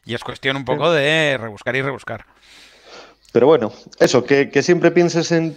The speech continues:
Speaker 2: en tus compañeros para hacerles mejorar o,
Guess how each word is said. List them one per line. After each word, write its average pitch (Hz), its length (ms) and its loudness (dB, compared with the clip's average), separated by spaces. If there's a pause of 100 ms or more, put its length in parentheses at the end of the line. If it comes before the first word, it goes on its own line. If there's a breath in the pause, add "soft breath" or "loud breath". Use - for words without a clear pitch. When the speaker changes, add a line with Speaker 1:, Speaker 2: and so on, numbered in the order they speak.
Speaker 2:
en 139 240 -6
tus 151 260 0
compañeros 156 640 2
para 123 240 0
hacerles 143 640 -2 (440 soft breath)
mejorar 135 920 2
o, 120 380 6